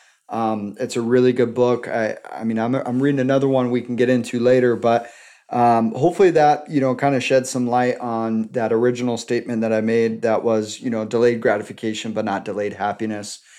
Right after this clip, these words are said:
And, you know, I've heard successful people tell me, you know, "Enjoy the grind, enjoy the grind." And, uh, one thing I'll, I'll say right now, and this is just being a hundred percent transparent and honest, is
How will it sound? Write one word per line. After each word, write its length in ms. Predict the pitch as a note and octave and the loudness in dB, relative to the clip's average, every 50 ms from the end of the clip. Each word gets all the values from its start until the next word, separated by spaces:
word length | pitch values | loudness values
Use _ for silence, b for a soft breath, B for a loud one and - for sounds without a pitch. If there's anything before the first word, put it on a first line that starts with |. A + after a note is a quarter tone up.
| b b b b b | b b b b b
And, 460 | - C3 C3 B2+ B2 A#2+ A#2 C3 - - | -4 -2 0 0 0 -2 -4 -6 -8 -6
you 100 | D#3+ D3 | -2 0
know, 160 | C3+ C3 B2+ A#2 | 0 2 4 4
I've 160 | C3+ E3 F3+ | 4 4 4
heard 240 | F3+ F#3 F3 D#3 - | 2 0 -2 -2 -2
successful 540 | - C#3+ C3 - C3+ B2 A#2 - - A2 | -4 -4 -2 0 2 2 2 0 -2 -4
people 260 | A2 - B2 A#2 A2+ A2 | -2 -2 -2 -2 -2 -2
tell 280 | A2+ - B2 A#2 A#2+ B2+ | -2 0 0 2 2 2
me, 160 | B2+ A#2 A2+ | 0 0 0
you 100 | A2 A2+ | -2 -2
know, 140 | A2+ A2+ A2+ | -2 0 0
"Enjoy 300 | A#2 A2 G#2+ C#3+ D#3 D#3+ | 0 2 4 4 4 4
the 100 | D#3 C3 | 4 2
grind, 340 | C#3 C3+ C3+ C3 C3 B2+ | 2 2 2 2 2 0
enjoy 260 | A#2+ A2 A2 C3 C3 B2+ | -2 -2 -2 0 0 2
the 100 | B2 A#2+ | 0 0
grind." 500 | A#2+ A2+ A2+ A2+ A2+ A#2 A2+ A2 A2 - b b b b b b b b - | 0 0 0 0 -2 -2 -4 -6 -8 -10 b b b b b b b b -6
And, 340 | - B2+ B2 B2 A#2+ A#2 A2 | -2 0 2 2 2 0 2
uh, 160 | A#2 A2+ A2 | 2 2 2
one 240 | A2+ B2+ C#3+ D#3 E3 | 2 2 2 2 2
thing 240 | E3 D3+ D3 C3+ C3 | 2 2 2 2 2
I'll, 160 | B2 A#2+ A2+ | 2 2 2
I'll 220 | - - A#2+ A#2+ | 2 0 0 -2
say 240 | A2+ - - C3 B2+ | -2 0 2 2 4
right 260 | B2 A#2+ A#2 A2+ F#2 | 4 4 2 2 2
now, 160 | B2 B2 B2+ C3 | 0 0 0 2
and 100 | B2+ C3+ | 4 2
this 160 | D3+ C#3+ - | 2 2 2
is 100 | F3+ D3 | 0 0
just 200 | B2+ B2+ B2 - | 0 -2 -2 -2
being 160 | B2+ B2 A#2+ | -2 -2 0
a 80 | A2+ G#2+ | 0 0
hundred 220 | A2 B2 B2 A#2 | 0 0 -2 -2
percent 320 | - A2+ G2+ - A2+ G#2 E2+ | -4 -6 -8 -8 -8 -8 -8
transparent 540 | - - A#2 A2+ G#2+ - - A#2+ A#2 A2+ G#2+ | -8 -8 -8 -8 -6 -6 -4 -4 -2 -4 -4
and 100 | G2+ G#2+ | -4 -2
honest, 400 | A2 A#2+ C3+ D3+ C#3+ B2+ - - | -2 -2 -2 -2 -4 -4 -6 -6
is 200 | A2+ A2+ A2 | -6 -6 -6